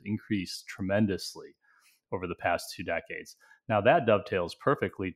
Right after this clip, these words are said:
to a trend that we do, in fact, control and are pushing for at Catalytic, which is platforms that actually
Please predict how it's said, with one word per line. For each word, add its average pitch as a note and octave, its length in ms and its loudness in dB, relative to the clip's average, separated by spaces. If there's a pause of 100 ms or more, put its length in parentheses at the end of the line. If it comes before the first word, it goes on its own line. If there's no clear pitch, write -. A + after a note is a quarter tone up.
to F#2 260 0
a F#2 60 -2
trend F#2+ 240 0
that E2 120 -2
we E2 240 -6
do, A2 360 2
in E2 120 -6
fact, E2 480 -4
control E2 560 -4
and E2 300 -6
are D#2+ 320 -2 (460)
pushing G2 320 0
for F2 280 0
at G2+ 280 4
Catalytic, E2+ 560 0
which F2+ 160 -8
is F2 260 -10
platforms F#2 720 2
that F2 160 2
actually F2+ 540 -2